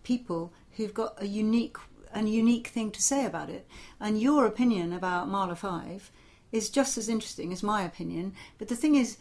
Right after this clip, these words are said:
am I gonna be interested in you telling me your opinion? And how riveting can you be about telling me that actually Mahler five was actually Mahler six? 'Cause it's like what I would say, Kennedy and the Three Bullets. You know, there was a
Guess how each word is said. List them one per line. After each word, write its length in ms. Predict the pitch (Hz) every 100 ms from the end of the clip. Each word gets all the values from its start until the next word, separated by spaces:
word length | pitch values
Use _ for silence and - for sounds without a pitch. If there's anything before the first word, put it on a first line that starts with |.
| - -
am 160 | 226 254
I 100 | 247
gonna 140 | 240 220
be 120 | 214
interested 460 | 269 - 185 180 - - -
in 120 | 208
you 120 | 233
telling 260 | 233 285 302
me 80 | 175
your 120 | 160
opinion? 420 | 170 170 165 165 -
And 260 | 214 214
how 200 | 208 262
riveting 420 | 247 254 214 214 202
can 140 | 214
you 100 | 208
be 240 | 247 220
about 320 | - 196 196 -
telling 280 | 240 202
me 120 | 170 180
that 120 | 196
actually 480 | 196 - 208 190 185 - - - -
Mahler 320 | 220 226 214
five 300 | 202 214 202
was 100 | 196
actually 280 | 208 - 208
Mahler 260 | 202 202 190
six? 480 | - 254 - - - - - _
'Cause 220 | - 214 -
it's 220 | 214 247
like 400 | 226 214 - - _ - _ _
what 200 | 233 220
I 80 | 214
would 100 | 208
say, 200 | 202 208
Kennedy 420 | 208 220 220 208 202
and 100 | 196
the 40 |
Three 240 | - 214
Bullets. 460 | 190 226 175 - -
You 60 | 190
know, 60 |
there 100 | 185
was 120 | 185
a 140 | 190